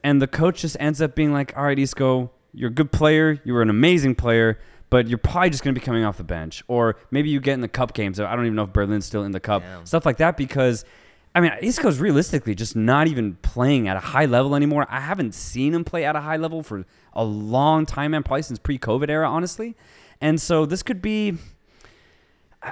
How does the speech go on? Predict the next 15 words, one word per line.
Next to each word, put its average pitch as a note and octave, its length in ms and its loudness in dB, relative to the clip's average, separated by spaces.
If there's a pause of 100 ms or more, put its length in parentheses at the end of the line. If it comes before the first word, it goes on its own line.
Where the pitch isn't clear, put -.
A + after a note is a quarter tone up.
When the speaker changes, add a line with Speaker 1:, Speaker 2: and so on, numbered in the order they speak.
Speaker 1:
it, F#3 160 -6
this G#3+ 180 0
could A#3 180 0
be A3+ 80 4
honestly, G#3+ 360 4
like, D3 160 0
a C#3 60 6
non-factor. A#2+ 840 0 (140)
Like, B2+ 260 -2
will E3+ 160 4
he G3 300 -2
even F3+ 320 0
have D#3+ 180 -2
an A#2+ 120 0 (160)
impact D#3 640 -2